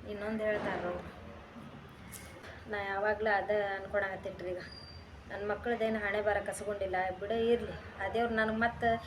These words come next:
ಎಲ್ಲಾದರೂ ಅಂತ ಅನ್ನ ಸಿಗೋ ಹಂಗೆ ಆ ದೇವ್ರು ನಂಗೆ ಮಾಡೇ ಮಾಡ್ದ. ಹಿಂದೆ ಕೂಟನ ನನಗೆ ಮನೆ ಐತಿ ಅಂತಂದು ನನಗೆ ಸುದ್ದಿ ಬಂತೆ. ಸುದ್-, ದುಡಿಯೋರ್ಗೆ ಏನು ಕಮ್ಮಿ ರೀ, ಎಲ್ಲ ದುಡಿತೀನಿ ಅಂದವ್ರಿಗೆ ಏನು ಕಮ್ಮಿನೇ ಇಲ್ಲ.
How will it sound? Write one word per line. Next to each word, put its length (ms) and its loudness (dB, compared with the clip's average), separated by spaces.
ಎಲ್ಲಾದರೂ 460 8
ಅಂತ 360 -2
ಅನ್ನ 340 2
ಸಿಗೋ 200 2
ಹಂಗೆ 260 2
ಆ 220 6
ದೇವ್ರು 260 2
ನಂಗೆ 320 -4
ಮಾಡೇ 300 2
ಮಾಡ್ದ. 260 0
ಹಿಂದೆ 240 0
ಕೂಟನ 380 4
ನನಗೆ 400 4
ಮನೆ 260 2
ಐತಿ 460 2
ಅಂತಂದು 500 2
ನನಗೆ 280 -4
ಸುದ್ದಿ 320 -4
ಬಂತೆ. 640 0
ಸುದ್-, 560 -6
ದುಡಿಯೋರ್ಗೆ 420 4
ಏನು 140 2
ಕಮ್ಮಿ 300 -2
ರೀ, 100 -2
ಎಲ್ಲ 140 -8
ದುಡಿತೀನಿ 440 2
ಅಂದವ್ರಿಗೆ 880 2
ಏನು 140 -2
ಕಮ್ಮಿನೇ 560 -6
ಇಲ್ಲ. 140 -8